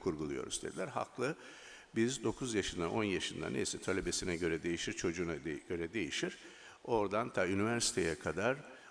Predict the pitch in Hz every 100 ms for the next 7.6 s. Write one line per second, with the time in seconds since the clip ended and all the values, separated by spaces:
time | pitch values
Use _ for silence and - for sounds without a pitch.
0 | - 98 - 120 127 92 90 - 95 85
1 | 85 85 90 - 139 - - - 113 113
2 | 104 101 98 73 67 65 - - - -
3 | - 90 82 80 76 76 82 131 151 -
4 | - - - - 95 - 92 90 76 73
5 | 78 - - - 98 113 - 98 - 95
6 | 87 78 71 71 73 - 76 - 78 -
7 | - - 92 90 92 110